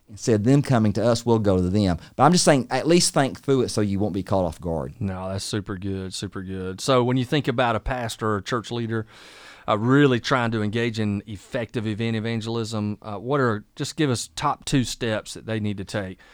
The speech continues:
Speaker 2: And I, and I'll say, I, just prefacing this, I mean, I love what you said. Lost people have to be present.
Speaker 1: Yeah.
Speaker 2: That makes good sense. The gospel needs to be presented with clarity.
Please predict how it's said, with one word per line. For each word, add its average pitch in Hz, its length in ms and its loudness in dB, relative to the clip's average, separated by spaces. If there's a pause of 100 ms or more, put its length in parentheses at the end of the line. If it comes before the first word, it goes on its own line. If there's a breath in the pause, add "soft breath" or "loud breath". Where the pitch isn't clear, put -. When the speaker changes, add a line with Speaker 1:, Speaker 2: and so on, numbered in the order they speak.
(140 soft breath)
Speaker 2:
And 120 100 0
I, 139 100 4
and 127 140 0
I'll 139 120 4
say, 120 320 0
I, 123 260 -8
just 131 160 -10
prefacing 113 460 -4
this, 104 280 -2
I 113 40 -4
mean, 110 100 0
I 117 60 4
love 123 240 4
what 113 120 -2
you 113 80 -2
said. 98 300 -2
Lost 120 320 2
people 131 220 0
have 120 180 -2
to 117 60 -8
be 117 120 -2
present. 104 560 0
Speaker 1:
Yeah. 110 100 -8
Speaker 2:
That 104 80 -6
makes 104 200 -6
good 101 180 -6
sense. 101 380 -6 (320 loud breath)
The 101 100 -8
gospel 123 480 2
needs 131 200 2
to - 20 -2
be 131 80 4
presented 120 420 -2
with 120 140 -4
clarity. 107 720 -2